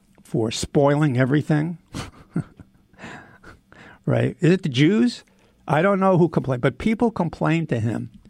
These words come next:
Probably a lot of people, because Frosty was gone. Frosty and his crazy, sick music was gone. Um, so,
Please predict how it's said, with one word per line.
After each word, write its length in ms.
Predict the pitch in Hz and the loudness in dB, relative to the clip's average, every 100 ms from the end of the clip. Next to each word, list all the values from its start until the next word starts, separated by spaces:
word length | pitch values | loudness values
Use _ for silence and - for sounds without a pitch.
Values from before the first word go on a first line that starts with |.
| _ | _
Probably 560 | 175 214 190 160 123 110 | -2 0 2 2 2 0
a 140 | 123 | 0
lot 240 | 117 117 113 | 2 2 2
of 80 | |
people, 260 | - - - | -2 -12 -8
because 300 | 170 - 143 | -4 2 2
Frosty 500 | - 165 170 - 135 | 2 0 0 0 -4
was 340 | 117 123 101 98 | 0 2 0 0
gone. 420 | 127 117 107 - - - | 0 0 0 -6 -18 -12
Frosty 460 | - 165 165 160 | 0 2 2 0
and 240 | 139 123 120 | 0 2 2
his 140 | 104 | 0
crazy, 400 | - 143 123 117 | -2 0 0 0
sick 360 | - - 165 - | -4 -2 -2 -2
music 380 | 135 123 104 - | 0 2 2 0
was 160 | 117 101 | -4 -2
gone. 340 | 113 110 110 - - - - _ _ - | 0 0 -2 -10 -20 -20 -20 _ _ -6
Um, 420 | 127 120 117 123 - _ _ _ - _ _ _ | 0 0 0 -2 -8 _ _ _ -20 _ _ _
so, 360 | - 170 165 | 0 2 0